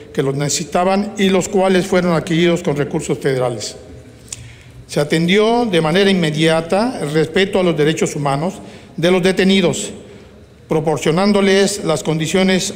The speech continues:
alimentarias y jurídicas correspondientes. De octubre a diciembre ingresaron treinta nuevos policías ministeriales que cumplieron con los requisitos legales, así como están en proceso treinta y cinco más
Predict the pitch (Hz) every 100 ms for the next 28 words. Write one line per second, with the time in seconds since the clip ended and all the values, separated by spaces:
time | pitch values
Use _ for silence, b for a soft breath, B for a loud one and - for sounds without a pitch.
0 | - 156 196 180 - 165 170 175 175 -
1 | - 175 170 151 170 170 175 170 - 151
2 | 170 170 160 156 147 143 131 - - -
3 | - - - B B B B B B B
4 | - - - - 160 170 165 247 254 220
5 | 175 143 196 190 175 175 175 160 156 202
6 | 196 185 165 196 196 165 180 175 - 139
7 | - 175 170 143 - 151 156 160 160 151
8 | 165 156 185 185 165 151 147 123 143 165
9 | 156 143 151 156 170 - B B B 147
10 | 202 214 175 160 - 190 190 185 170 143
11 | 170 190 170 147 147 139 180 170 151 160
12 | 180 -